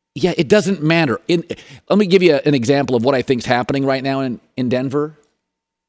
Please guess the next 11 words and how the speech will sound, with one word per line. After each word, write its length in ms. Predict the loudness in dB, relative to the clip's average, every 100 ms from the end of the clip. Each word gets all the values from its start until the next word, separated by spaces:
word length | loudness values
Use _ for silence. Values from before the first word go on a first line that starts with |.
| _ _ _ _ _ _ _ -4
Sean 320 | 0 2 0
Payton 320 | 0 0 0
has 180 | -2 -2
to 100 | -2
worry 220 | 0 2
about 260 | 2 -2 -6
so 400 | -10 0 2 2
much 320 | 2 0 -2
with 140 | -4 -2
Russell 340 | -2 -2 -2
Wilson 500 | 0 -2 -6 -12